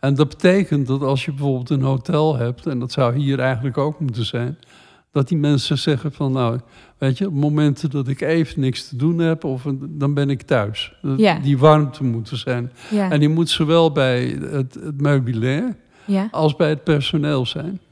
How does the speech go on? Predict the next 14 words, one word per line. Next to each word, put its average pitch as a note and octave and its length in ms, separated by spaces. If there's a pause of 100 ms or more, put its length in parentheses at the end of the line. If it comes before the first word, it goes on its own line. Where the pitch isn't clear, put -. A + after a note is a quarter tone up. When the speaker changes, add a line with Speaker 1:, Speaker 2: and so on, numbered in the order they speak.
Speaker 2:
Ja. G3 180 (260)
Speaker 1:
Zodat C3+ 400
ze B2+ 340 (440)
echt C3+ 200
het - 100
gevoel C3+ 380
hebben, B2+ 260
"Ah, A#2+ 340
dat B2+ 160
was - 200
fantastisch - 600
daar B2 200
in C3+ 100
Amsterdam." C#3 500